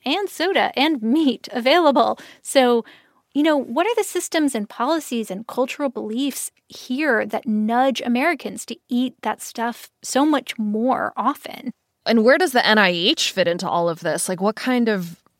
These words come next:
Speaker 2: research would you like to see them do once a new person takes over as director?
Speaker 1: Yeah, I mean, if the new director comes in and has this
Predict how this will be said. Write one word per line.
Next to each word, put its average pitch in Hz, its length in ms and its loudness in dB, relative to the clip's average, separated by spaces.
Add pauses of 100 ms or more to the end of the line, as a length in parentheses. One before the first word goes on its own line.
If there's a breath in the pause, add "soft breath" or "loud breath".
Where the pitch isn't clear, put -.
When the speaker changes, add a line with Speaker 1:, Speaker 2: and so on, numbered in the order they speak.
(100)
Speaker 2:
research 180 1000 -2
would 180 240 -2
you 196 120 0
like 208 240 4
to 185 80 -8
see 165 180 -6
them 160 220 -4
do 156 480 -4 (100)
once 156 760 -4 (120)
a - 100 -4
new 170 300 0
person 156 420 -6
takes - 260 -12
over 156 240 -4
as 143 160 -4
director? 156 540 -8 (880 loud breath)
Speaker 1:
Yeah, 440 140 0
I 269 120 2
mean, 320 260 2
if 359 280 0
the 359 80 0
new 320 640 2
director 269 440 2
comes 220 360 -2
in 214 340 -4
and 226 520 0 (220)
has 233 400 -2
this 240 160 -6